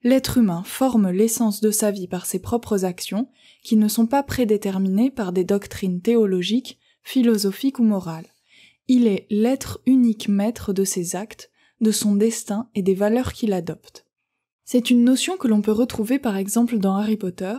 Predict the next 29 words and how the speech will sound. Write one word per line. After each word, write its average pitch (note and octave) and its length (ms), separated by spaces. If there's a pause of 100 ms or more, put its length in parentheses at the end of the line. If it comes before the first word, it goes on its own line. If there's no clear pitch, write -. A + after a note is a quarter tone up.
(140)
lors G#3 220
du G#3 100
premier A#3 380
tome, A3 460
quand A3 140
Harry A#3 340
demande G3+ 360
au E3+ 60
Choixpeau G#3+ 400
magique G3 500
de G#3 120
ne F#3+ 100
pas B3 200
l'envoyer G3+ 420
à G#3+ 80
Serpentard. F#3 800 (960)
Le A3 140
titre - 280
original G#3+ 640
porte - 320
donc A3+ 320
l'attention G#3 600
de A3+ 100
la F3+ 140
question G#3 380
centrale A3+ 580
qui G3+ 160
anime G#3 260
Hazel, F#3 460